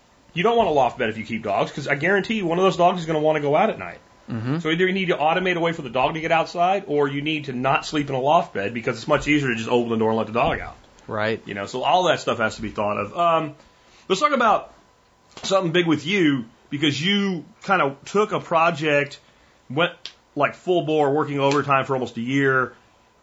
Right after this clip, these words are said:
Speaker 1: and one of your big goals was elimination of debt. So I've combined frugal living and debt elimination in one line item.
Speaker 2: Right. Um, you know,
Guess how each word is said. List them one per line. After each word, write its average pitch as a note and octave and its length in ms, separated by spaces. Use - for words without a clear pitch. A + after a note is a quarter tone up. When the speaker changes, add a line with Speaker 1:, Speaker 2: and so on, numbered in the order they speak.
Speaker 1:
and C#3 140
one D#3+ 160
of F3+ 60
your D#3 120
big C#3 220
goals B2 340
was A#2 400
elimination B2 680
of G2+ 80
debt. A2 260
So B2 140
I've A#2+ 80
combined C3 560
frugal E3+ 440
living C3 460
and A#2 240
debt C3 160
elimination A2 640
in G2+ 100
one G#2 160
line G2+ 240
item. F2 220
Speaker 2:
Right. C3+ 400
Um, C3+ 400
you D#3+ 160
know, D3 260